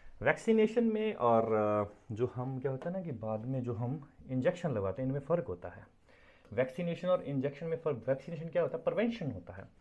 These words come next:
अब इसको कैसे हम कर सकते हैं? वैक्सीनेशन ये होता है कि आप कोई ऐसी एक्ट ही ना करो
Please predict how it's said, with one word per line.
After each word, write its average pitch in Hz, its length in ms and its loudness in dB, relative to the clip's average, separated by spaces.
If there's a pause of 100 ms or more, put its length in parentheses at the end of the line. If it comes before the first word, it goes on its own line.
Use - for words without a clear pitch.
(340)
अब - 180 0
इसको 185 300 2
कैसे 220 260 0
हम 196 160 -2
कर 180 120 0
सकते 156 300 -6
हैं? 160 120 -2
वैक्सीनेशन 170 500 -4
ये 170 60 -2
होता 143 240 -2
है 160 100 -2
कि 165 120 -4
आप 156 140 -2
कोई 160 180 0
ऐसी 156 160 -4
एक्ट - 280 -6
ही 123 180 -4
ना 98 160 -4
करो 92 240 -14